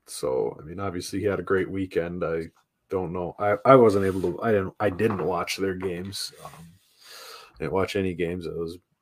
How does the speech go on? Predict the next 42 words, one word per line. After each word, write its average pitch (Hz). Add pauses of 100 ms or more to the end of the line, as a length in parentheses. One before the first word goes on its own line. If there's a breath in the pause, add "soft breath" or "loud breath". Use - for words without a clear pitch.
(260)
busy 92
chasing 98 (100)
after 92
the 85
little 92
one 87
this 87
weekend. 90 (260)
Um, 87 (720)
but 92
yeah, 113
I 101
mean, 101
N 113
D 110
S 101
U 104
walked 98
all 92
over 90 (340)
Denver 90 (180)
like 85
you 85
expected. 87
South 87
Dakota 90
slapped -
around 90 (920 loud breath)
Western 135
a 117
little 143
bit 143 (300)
'cause 98
it's -
Western. 101 (100)
They're 95
just 92
not 95
very 92
good 95
this 92
year. 95